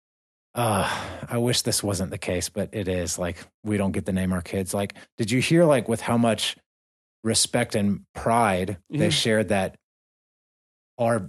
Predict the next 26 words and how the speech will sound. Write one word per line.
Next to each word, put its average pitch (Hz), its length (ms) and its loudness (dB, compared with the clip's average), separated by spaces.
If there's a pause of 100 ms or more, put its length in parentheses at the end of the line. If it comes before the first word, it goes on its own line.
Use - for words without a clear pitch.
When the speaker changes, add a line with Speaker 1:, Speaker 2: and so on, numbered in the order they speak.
(100)
Speaker 1:
parents 104 460 0
named 92 300 -2
our 90 100 -4
children? 82 480 -4 (140)
Speaker 2:
Yeah. 123 140 -8
Speaker 1:
Because, 113 340 -2 (260)
like, 117 340 0 (840)
it's 110 140 0
not 151 220 4
just 135 160 2 (180)
'cause 117 240 -2
this 104 160 0
is - 80 0
how 113 200 2
we 101 40 2
do, 110 260 2
because 98 360 -4
out 127 180 0
of 92 120 -8
deep 123 200 -2
respect - 640 -4 (100)
for 131 80 -2
Speaker 2:
Yeah. 101 100 0
Speaker 1:
those 95 160 -2
older. 87 360 -4
So 104 420 0